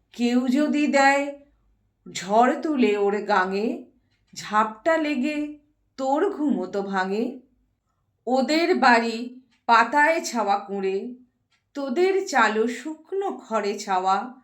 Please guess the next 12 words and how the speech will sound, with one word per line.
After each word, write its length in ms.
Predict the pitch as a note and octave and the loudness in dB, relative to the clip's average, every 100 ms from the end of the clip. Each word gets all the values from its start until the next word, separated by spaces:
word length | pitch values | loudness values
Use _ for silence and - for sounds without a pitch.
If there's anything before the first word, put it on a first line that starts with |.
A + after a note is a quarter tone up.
| _ _ _ _ _ | _ _ _ _ _
দুই 460 | A3 G3+ C#4 E4+ F4+ | -12 -6 -2 4 4
উঠোনের 640 | F4 - D4 C#4 C#4 C#4 | 4 -2 -8 -6 -6 -4
মধ্যিখানে 920 | C4+ B3 B3 - F4 E4+ - A3 G#3+ G#3 | -2 0 -2 -4 -6 -6 -6 -6 -6 -6
ঘোরে 520 | F3 G3 G3 A3+ B3 - _ _ _ _ _ _ _ _ _ | -6 -4 -2 -4 -6 -14 _ _ _ _ _ _ _ _ _
আগুন 480 | - - A#3 C#4 D#4+ | -2 0 0 -2 -2
হাতে 520 | B3 A#3 A#3 B3 B3+ | 0 -2 -2 -2 -2
অমঙ্গলের 1000 | C4 - A#3 B3 D#4+ F4+ F4 G#3+ G3 F#3 | -2 2 4 2 -2 -4 -4 -4 -2 -4
হাওয়া। 600 | F3+ E3+ E3+ E3+ E3+ E3+ _ _ _ _ _ _ _ - | -6 -8 -8 -10 -14 _ _ _ _ _ _ _ _ -18
সত্তরের 1000 | - C4+ C#4+ - - E4+ D#4+ E4 E4 E4 | -6 -4 -4 -8 -4 -2 -2 -2 -2 0
মশাল 680 | A#3+ G#3 - C4 D#4 D#4 C4+ | 2 0 -2 -4 -4 -2 0
নিয়ে 360 | G#3 F#3+ G3 | 0 -2 -6
খাড়া, 520 | - F#3+ F3+ F3+ B3 | -6 -6 -4 -6 -8